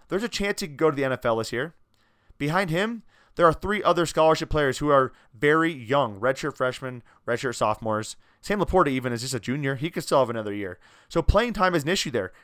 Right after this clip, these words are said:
Micah Riley Ducker might not get playing time right away. Andrew Keller wasn't gonna get playing time right away. It was gonna take a few years. Even offensive linemen, they're not gonna get playing time right away. Th-, that is a relatively young offensive line we have right now.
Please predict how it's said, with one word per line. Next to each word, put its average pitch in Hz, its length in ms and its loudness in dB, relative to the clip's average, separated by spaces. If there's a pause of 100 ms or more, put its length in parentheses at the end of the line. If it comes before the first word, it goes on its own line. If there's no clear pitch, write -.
(160)
Micah 175 260 -2
Riley 185 220 4
Ducker 190 300 0
might 156 240 2
not 185 160 2
get 190 140 -4
playing 202 240 -6
time 131 200 -2
right 113 100 0
away. 101 240 -4
Andrew 185 260 -2
Keller 220 360 0 (220)
wasn't 180 280 2
gonna 196 140 -2
get 180 160 2
playing 196 260 2
time 131 200 0
right 123 100 6
away. 107 220 0
It 147 80 0
was 175 120 2
gonna 180 140 -2
take - 360 -8 (180)
a 147 60 -4
few 170 180 -10
years. 175 360 -4 (280)
Even 226 180 -2
offensive 202 380 4
linemen, 147 360 0 (180)
they're 170 100 0
not 185 280 0
gonna 175 160 -2
get 160 140 -4
playing 185 280 -4
time 151 180 -6
right 139 100 2
away. 123 180 2
Th-, 139 220 0
that 170 140 4
is 190 100 -2
a 170 60 4
relatively 175 580 2
young 151 340 2
offensive 156 440 2
line 151 240 0 (200)
we 151 180 0
have 147 340 4 (220)
right 120 240 4
now. 110 280 -2